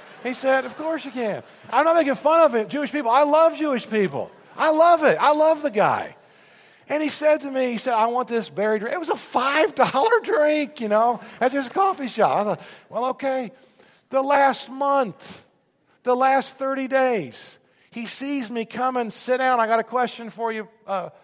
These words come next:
uh, priest." He calls me the priest. He doesn't know what to call me. That's okay. Calls me the priest.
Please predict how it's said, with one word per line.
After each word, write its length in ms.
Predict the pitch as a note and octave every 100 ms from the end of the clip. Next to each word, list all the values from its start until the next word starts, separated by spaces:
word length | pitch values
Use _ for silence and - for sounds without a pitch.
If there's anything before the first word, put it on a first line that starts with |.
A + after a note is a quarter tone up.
| _
uh, 140 | D#3 -
priest." 420 | - G3 G3+ -
He 60 |
calls 220 | - F3 E3
me 80 |
the 100 | E3
priest. 380 | D3 D3+ C#3+ C#3+
He 60 | D3+
doesn't 160 | D3+
know 100 | C#3+
what 120 | C#3 C3+
to 60 |
call 260 | C3+ B2+ B2+
me. 160 | B2 B2+ -
That's 140 | -
okay. 400 | D#3 F3 C#3 C#3 - - - - - - - - _ _ _ _ _ _
Calls 240 | - E3+ E3+
me 80 | G#3
the 80 |
priest. 420 | - F#3 F3 F#3+